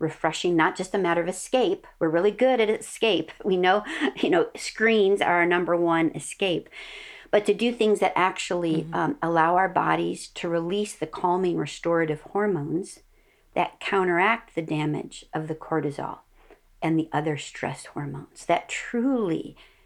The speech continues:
Speaker 1: become life-giving and life-changing. And so whether now or, or in a minute, we actually have definitions that are kind of life-giving for these four rhythms, sleep, Sabbath, stillness, and solitude.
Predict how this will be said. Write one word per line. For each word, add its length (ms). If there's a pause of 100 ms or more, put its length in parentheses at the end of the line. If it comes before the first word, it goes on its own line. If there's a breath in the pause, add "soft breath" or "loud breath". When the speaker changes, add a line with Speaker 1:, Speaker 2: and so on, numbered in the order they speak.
Speaker 1:
become 340
life-giving 640
and 160
life-changing. 800 (480 loud breath)
And 160
so 100
whether 360
now 360
or, 260
or 100
in 180
a 40
minute, 300
we 120
actually 260
have 220
definitions 960 (420 loud breath)
that 100
are 60
kind 260
of 140
life-giving 680
for 380
these 240
four 280
rhythms, 600
sleep, 440 (340)
Sabbath, 580
stillness, 540
and 120
solitude. 720